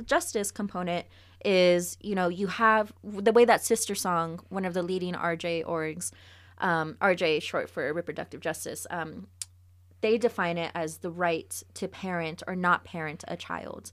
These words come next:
in a safe and sustainable community. And so therein you have the intersectional lens where you find that housing is a healthcare issue. You know, you find that environmental rights is reproductive rights, or environmental justice, rather, is reproductive justice,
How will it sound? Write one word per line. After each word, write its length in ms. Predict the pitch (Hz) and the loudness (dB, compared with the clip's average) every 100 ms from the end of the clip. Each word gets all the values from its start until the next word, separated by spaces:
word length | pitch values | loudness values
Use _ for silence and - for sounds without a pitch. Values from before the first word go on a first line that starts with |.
| - - - - | -20 -20 -16 2
in 220 | 240 226 | 4 4
a 60 | 196 | 2
safe 420 | - 170 156 - | 0 0 -2 -6
and 140 | 170 160 | -10 -8
sustainable 600 | 165 - 156 151 151 160 | -6 -6 -4 -6 -10 -12
community. 680 | - 165 156 156 156 135 - | -12 -12 -10 -10 -10 -12 -10
And 140 | 180 175 | -10 -6
so 200 | 202 190 | -4 -4
therein 880 | 180 196 196 196 - 180 185 170 170 | 0 4 4 2 -4 -4 -2 -2 -2
you 160 | 180 | -6
have 260 | 160 170 170 | 0 0 0
the 80 | 165 | -4
intersectional 800 | 160 - 170 160 151 - 156 156 | -8 -8 -10 -8 -10 -8 -8 -6
lens 380 | 156 156 160 - - - | -8 -8 -10 -14 -18 -2
where 120 | 180 | 0
you 160 | 170 185 | 2 0
find 480 | - 196 190 175 175 | 0 4 4 4 0
that 200 | - - | -2 -2
housing 680 | - 220 214 196 185 165 165 - - | 0 6 6 6 -2 -4 -6 -14 2
is 220 | 202 190 | 6 6
a 60 | 175 | 4
healthcare 680 | 160 165 - - - 107 - - - _ | 0 -2 -2 -14 -10 -8 -10 -14 -20 _
issue. 360 | 175 - - - - - - | -8 -6 -10 -12 -18 -20 -12
You 80 | 180 | -6
know, 80 | 160 | -4
you 160 | 175 | -4
find 360 | 196 202 180 180 | 0 4 4 4
that 260 | 185 165 - - - - | 6 6 4 -6 -20 -2
environmental 800 | 196 196 190 180 202 240 - 170 | 2 8 8 8 4 2 0 -2
rights 500 | 160 156 - - - | 0 0 -4 -14 -10
is 260 | - 175 160 | -4 -4 0
reproductive 540 | 170 170 160 156 165 | -2 -2 -4 -4 -4
rights, 220 | 156 - 175 | -4 -4 -2
or 40 | |
environmental 520 | 175 170 165 165 170 | 2 2 2 -2 -6
justice, 500 | 156 180 175 160 156 | 0 0 0 -4 -4
rather, 260 | 160 151 151 | -2 -2 -4
is 160 | 156 | -6
reproductive 520 | 156 156 156 156 - 151 | -6 -8 -8 -8 -10 -8
justice, 560 | 151 - - - - | -8 -8 -10 -10 -10